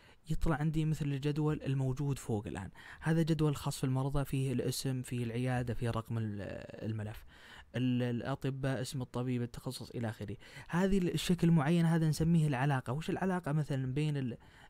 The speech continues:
ال-، الطبيب والمريض؟ أن الطبيب يعالج المريض، هذه العلاقة التي بينهما. طيب،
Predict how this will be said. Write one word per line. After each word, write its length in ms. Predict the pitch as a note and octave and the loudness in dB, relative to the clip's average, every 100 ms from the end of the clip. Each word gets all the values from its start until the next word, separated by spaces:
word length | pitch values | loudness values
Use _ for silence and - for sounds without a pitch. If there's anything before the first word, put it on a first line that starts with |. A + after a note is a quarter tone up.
| - | -6
ال-، 580 | C#3 C3 A#2+ - C3+ - | -2 -2 -2 -4 -6 -4
الطبيب 480 | A#2+ - C3 E3 D#3+ | -6 -4 0 2 4
والمريض؟ 420 | D#3 C#3 C3 E3+ - - - - _ | 2 0 -2 -6 -10 -20 -20 -20 _
أن 140 | D#3 D3+ | -6 -6
الطبيب 440 | C#3+ C3 C#3 F#3 | -6 -4 -4 -4
يعالج 580 | D3 A#2+ A#2+ A#2+ D3+ - - - - - - - _ - _ _ - | -4 -2 -2 0 -2 -6 -16 -18 -18 -16 -18 -20 _ -20 _ _ -6
المريض، 320 | A3 E3+ C#3+ - - _ _ _ _ _ _ - _ - | -4 -4 -6 -14 -20 _ _ _ _ _ _ -20 _ -12
هذه 240 | D#3 D3+ | -6 -4
العلاقة 500 | B2+ B2 C#3 D3 D#3+ - - - - | -2 -2 -4 -4 -8 -10 -20 -16 -6
التي 400 | C3 D3 E3 E3+ - - | -4 -4 -8 -10 -16 -10
بينهما. 520 | B2+ B2 A2+ A2+ F#2+ - - - - - - - - - - - - | -4 -2 -4 -6 -10 -12 -20 -20 -20 -20 -20 -20 -20 -20 -20 -20 -8
طيب، 180 | B2 | -8